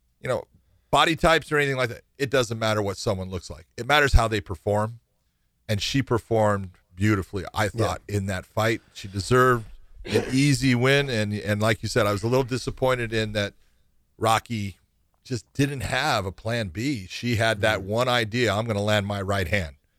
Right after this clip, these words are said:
Speaker 1: and I'm gonna put her down," and it never happened. But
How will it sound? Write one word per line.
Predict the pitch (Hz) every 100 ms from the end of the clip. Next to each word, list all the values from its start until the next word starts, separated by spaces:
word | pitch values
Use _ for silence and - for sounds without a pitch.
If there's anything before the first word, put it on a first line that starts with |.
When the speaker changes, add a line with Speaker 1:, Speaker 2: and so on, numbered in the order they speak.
| _ _ _
Speaker 1:
and | - 95
I'm | 101 107
gonna | 101
put | 92 110
her | 101
down," | 104 110 120 117
and | 87
it | 90
never | 92 92 95 87
happened. | 90 87 - 90 _ _ _ _ _
But | 117